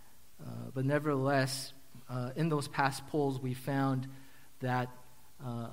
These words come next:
a good number, uh, have seen that they themselves identify as a Christian.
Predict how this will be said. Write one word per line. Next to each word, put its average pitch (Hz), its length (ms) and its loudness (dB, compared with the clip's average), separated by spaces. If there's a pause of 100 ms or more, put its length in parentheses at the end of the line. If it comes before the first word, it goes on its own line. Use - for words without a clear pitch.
(100)
a 127 100 -8
good 214 260 2
number, 139 640 0 (1700)
uh, 139 40 -8 (440)
have 139 240 -4
seen 165 380 2
that 135 200 2
they 156 200 8
themselves 151 520 6
identify 127 840 0 (460)
as 123 220 0
a 117 60 -4
Christian. 123 640 -4